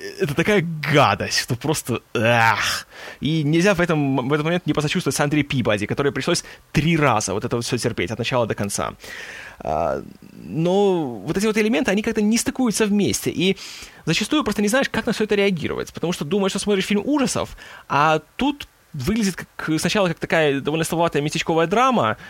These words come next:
а затем еще и начинаются моменты совершенно неуместной комедии.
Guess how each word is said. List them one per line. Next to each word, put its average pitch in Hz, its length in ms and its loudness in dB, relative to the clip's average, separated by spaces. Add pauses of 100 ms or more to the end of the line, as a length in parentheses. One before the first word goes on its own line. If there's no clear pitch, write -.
(260)
а 160 280 2
затем 165 880 -2
еще 165 320 0
и - 20 2
начинаются 196 480 0 (100)
моменты 151 340 2
совершенно 180 300 0
неуместной 143 420 2
комедии. 98 760 -2